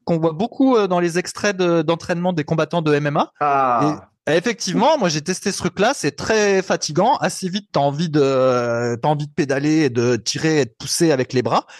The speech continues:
Speaker 1: C'est, euh, tu t'excites vite sur ce machin-là.
Speaker 2: <laughs>
Speaker 1: T'as ton cœur qui monte à toute vitesse. Alors parce que justement, j'ai ma petite ceinture,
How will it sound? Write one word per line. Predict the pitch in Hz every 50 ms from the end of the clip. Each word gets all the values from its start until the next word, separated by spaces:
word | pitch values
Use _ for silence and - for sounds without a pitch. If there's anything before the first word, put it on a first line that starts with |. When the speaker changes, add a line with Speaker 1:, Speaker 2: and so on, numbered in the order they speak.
| - _ _
Speaker 1:
C'est, | - - 127 120 117
euh, | 117 113 113 110 107
tu | 101 - -
t'excites | - 127 - - - 123 117
vite | 131 175 - -
sur | - -
ce | - - 139
machin-là. | 135 131 - - 123 127 175 330 -
Speaker 2:
<laughs> | 339 - - 370 - - -
Speaker 1:
T'as | 135
ton | 131 - 180 175
cœur | 170 - 226 202 190 196
qui | - - 180
monte | 165 170 165 -
à | 151
toute | 139 - 151 135
vitesse. | 131 156 143 208 233 359 - - -
Alors | - 127 113 110
parce | - - -
que | - 147
justement, | 127 135 123 - 160 156 180 170
j'ai | 127 120
ma | 123 117
petite | - - - -
ceinture, | - - 165 156 - - - - 190 220 254 240 -